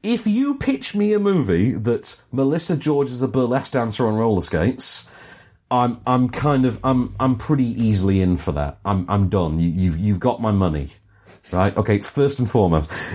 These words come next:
This is written and directed by Priscilla Cameron. It is,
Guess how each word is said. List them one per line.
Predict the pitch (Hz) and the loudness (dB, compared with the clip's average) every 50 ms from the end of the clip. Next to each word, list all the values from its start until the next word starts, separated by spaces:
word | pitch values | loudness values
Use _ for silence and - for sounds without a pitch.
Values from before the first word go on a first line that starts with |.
| - | -8
This | - 120 190 214 - - | -4 -2 -2 -2 -2 -4
is | - - 165 156 139 127 | -2 0 0 0 0 0
written | 165 202 - 185 | -2 -2 -2 -2
and | 180 151 | -2 0
directed | 156 147 131 - 117 | 0 0 0 -2 -2
by | 117 113 104 | 0 -2 0
Priscilla | 101 107 101 - - 95 85 82 | -2 -2 -2 0 0 0 -2 -2
Cameron. | - - - - 143 135 131 127 127 127 127 123 - - | -4 -8 -4 -2 0 0 2 2 2 2 0 0 0 0
It | 135 135 - - - - | -2 0 0 -4 -2 -2
is, | 135 131 127 131 120 104 - - - - - | 0 2 2 0 0 -2 -4 -6 -8 -14 -14